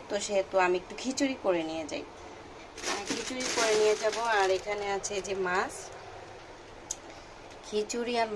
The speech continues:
মাছ এটাই নিব আমি, আর ওরা ভর্তা নিয়ে আসবে। তো যাই হোক, আজকে আমরা বাইরেই খাবো সবাই একসাথে। তো দেখুন রান্না করি। যে বাহিরে বৃষ্টি হচ্ছে,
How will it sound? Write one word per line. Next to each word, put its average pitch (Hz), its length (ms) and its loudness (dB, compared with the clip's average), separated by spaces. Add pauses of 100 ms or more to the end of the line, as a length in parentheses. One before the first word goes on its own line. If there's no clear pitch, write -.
মাছ 190 260 4 (380)
এটাই 226 280 0
নিব 185 280 2
আমি, 175 300 6
আর 180 180 4
ওরা 175 180 2
ভর্তা 185 360 0
নিয়ে 208 200 0
আসবে। 175 320 -2 (1000)
তো 294 100 0
যাই 233 300 4
হোক, 254 220 -2
আজকে 214 400 2
আমরা 214 280 0 (140)
বাইরেই 190 380 4 (100)
খাবো 190 320 0
সবাই 180 400 0
একসাথে। 175 500 0 (1700)
তো 208 80 0 (680)
দেখুন 294 480 4 (260)
রান্না 202 420 2
করি। 208 200 -6 (1160)
যে 170 100 -2 (100)
বাহিরে 196 460 6
বৃষ্টি 208 520 -2
হচ্ছে, 214 680 4